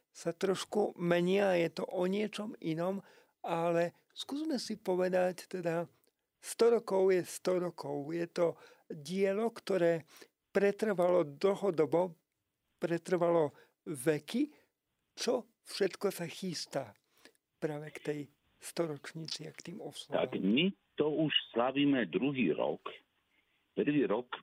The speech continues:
Speaker 2: mm, ja to veľmi rád tak nejak, e, znázorňujem, ako keby hodil sa kameň do jazera, do pokojných vôd, takže vytvárajú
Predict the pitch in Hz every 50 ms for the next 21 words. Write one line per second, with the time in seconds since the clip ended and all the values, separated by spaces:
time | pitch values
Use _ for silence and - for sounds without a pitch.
0 | _ _ - - 82 85 82 82 82 78 85 90 92 _ - 90 92 87 80 67
1 | 73 92 90 90 92 95 90 90 80 - _ _ - - _ _ _ _ - 76
2 | 71 - 73 76 78 76 71 - _ _ _ - - - 64 62 60 64 65 64
3 | - - - - 85 87 - - 95 - 85 92 92 87 85 82 80 - - -
4 | 85 - - 78 73 80 73 - - _ _ _ _ _ _ _ _ - - -
5 | - 90 - 165 - - - 87 - - - 101 117 123 120 107 98 95 90 80
6 | 92 85 87 85 82 - 85 80 78 76 76 76 73 65 62 - - - - -
7 | 76 - - 82 78 76 76 78 76 - - 78 80 95 113 117 107 - _ _
8 | - - 65 - - - 69 69 - _ - - 76 - - 78 69 71 73 73
9 | 76 73